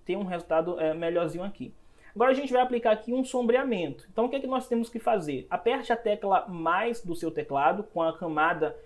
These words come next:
com a camada não, com o objeto, né, a textura do pano selecionado, você aperta a tecla mais ou usa o atalho Ctrl C, Ctrl V, tanto faz. E aí você vai vir aqui em efeito, vai procurar a opção ajustar e vai pegar essa opção aqui, ó, brilho, contraste e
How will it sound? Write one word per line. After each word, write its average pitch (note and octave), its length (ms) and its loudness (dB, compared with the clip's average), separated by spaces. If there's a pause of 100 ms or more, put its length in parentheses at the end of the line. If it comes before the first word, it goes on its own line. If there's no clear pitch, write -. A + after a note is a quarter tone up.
(180)
com E3 80 -2
a E3 60 0
camada E3+ 340 2
não, D3 220 0
com F3+ 300 -2
o F#3 180 -2
objeto, F3+ 640 0
né, F3 220 -4
a D3 240 -2
textura G#3 600 -2
do D#3+ 120 0
pano D#3+ 340 -4
selecionado, D#3+ 520 -2
você F#3 200 -4
aperta F3+ 280 -4
a - 20 -8
tecla F#3+ 280 -2
mais A3+ 440 -4 (280)
ou B3+ 300 4
usa A#3 160 0
o A#3 40 4
atalho G#3 380 2
Ctrl A3+ 400 -2
C, G3+ 220 -4
Ctrl G#3+ 340 -4
V, F3 200 -6
tanto A3+ 240 -8
faz. - 340 -4 (180)
E A3 80 2
aí A#3 80 8
você B3+ 200 0
vai A3+ 160 0
vir G#3 160 -4
aqui F3+ 340 -10
em E3 320 -6
efeito, A#3 680 -2 (280)
vai F3 100 0
procurar F3+ 360 2
a F3 40 4
opção D#3 540 -4
ajustar G3+ 920 -2 (220)
e A3+ 40 -4
vai A3+ 160 2
pegar A3 260 2
essa A3+ 160 2
opção A3+ 340 -4
aqui, F#3+ 260 -2
ó, B2+ 160 0
brilho, A#3 480 -2
contraste G#3 880 -2
e F#3+ 220 -2